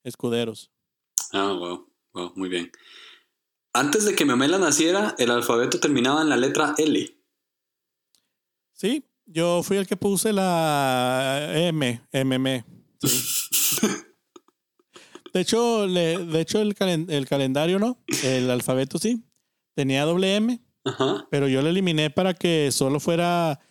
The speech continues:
Speaker 1: la única vez que se usara la doble M fuera en memelas.
Speaker 2: Wow.
Speaker 1: Y en memes, porque, pues sí. De hecho, yo no me llamo Memelas por los memes. Los memes se llaman memes por mí.
Speaker 2: Oh, <laughs> wow, wow. Y esta es totalmente verídica.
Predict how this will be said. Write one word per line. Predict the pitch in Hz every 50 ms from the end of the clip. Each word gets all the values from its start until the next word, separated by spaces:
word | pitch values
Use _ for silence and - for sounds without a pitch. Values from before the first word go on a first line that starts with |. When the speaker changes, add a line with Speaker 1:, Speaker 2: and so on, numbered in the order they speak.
| _ _ _ _ _ _
Speaker 1:
la | - 147 139 139
única | 147 160 170 - 196 190
vez | 180 180 180 165 -
que | - 185
se | 160
usara | 175 156 160 156 165 175
la | 180
doble | 175 165 170 175 180 175 175
M | 175 185 190
fuera | - - 147 143 156
en | 160 170
memelas. | 165 151 139 123 113 110 117 - - - _ _ _ -
Speaker 2:
Wow. | 117 107 107 110 120
Speaker 1:
Y | 123
en | 113
memes, | 120 120 117 117 117 -
porque, | - 123 120 - - 120 117 110 117 131 _ _ _ _ _ _
pues | - 123 107
sí. | - 120 113 113
De | 113 127
hecho, | - - 175
yo | 190 196
no | 214
me | 220 214 208
llamo | 202 202 220 226 214
Memelas | 208 185 175 170 185 196 190
por | - 214
los | 214 185 160
memes. | 160 151 143 135 123
Los | 120 120 120
memes | 135 139 160 175 165
se | 175
llaman | 170 170 165 185 190
memes | 180 165 156 151 156 170 165 -
por | _ - 147 131
mí. | 123 117 110 113 - _ _ -
Speaker 2:
Oh, | - 156 165 196 190 175 156 135 - - - -
<laughs> | 156 185 - - 180 - - - 151 - 147 143 - 147 151 151 - 143 131 123 -
wow, | 131 135 143 143 143 160 147 147 147 - 196 208 214 214 202 180 - -
wow. | - 120 123 123 123 120 120 - - - - - - - - -
Y | 139 - - - - 302 - - - - _
esta | - 156 147 147 143 147 151 - - 226 208 208
es | 202 196 -
totalmente | - 185 - - 156 151 156 156 156 160 160 156 - 170 165 160 -
verídica. | 139 123 123 117 113 120 127 127 117 110 98 - - - - - - _